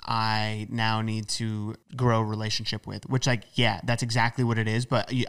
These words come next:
you don't think, you're just like, "Oh, I'm gonna have a daughter and she's gonna be part of the family." But then I realized, like, oh, every family relationship that I've ever had was a pre-existing relationship, if that made sense. Like, I never had to start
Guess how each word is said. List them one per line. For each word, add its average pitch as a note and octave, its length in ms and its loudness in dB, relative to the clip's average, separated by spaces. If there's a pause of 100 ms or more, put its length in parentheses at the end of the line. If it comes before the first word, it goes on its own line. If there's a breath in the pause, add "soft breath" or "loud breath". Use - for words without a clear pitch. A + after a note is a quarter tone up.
you B2 140 4
don't A#2 240 2
think, - 220 -4
you're B2 140 2
just A#2+ 200 0
like, A#2+ 200 0
"Oh, E3 140 6
I'm A2 160 2
gonna A2+ 120 -2
have A#2 140 2
a - 20 -2
daughter A2 300 2
and A2 120 -2
she's A2+ 140 -4
gonna A2+ 140 -2
be A2 80 -4
part A#2 200 -2
of A2 40 -2
the G#2+ 80 -4
family." A2+ 380 -2 (340 loud breath)
But B2 100 0
then B2+ 100 0
I A#2 60 2
realized, A#2 460 0
like, G#2+ 180 -6
oh, B2 260 0
every C#3 460 2 (180)
family B2 440 2
relationship A2+ 640 0
that A2 100 -2
I've G#2+ 140 -2
ever G#2+ 180 -4
had G#2+ 300 -2
was B2 120 0
a A2+ 60 -2
pre-existing A2 1080 -2 (200)
relationship, G#2+ 680 -2 (200)
if B2 100 -4
that G#2 180 -4
made G#2+ 200 -10
sense. - 440 -8
Like, B2 140 0
I C3 60 6
never C3+ 200 6
had D#3 160 6
to B2+ 80 -2
start B2 380 2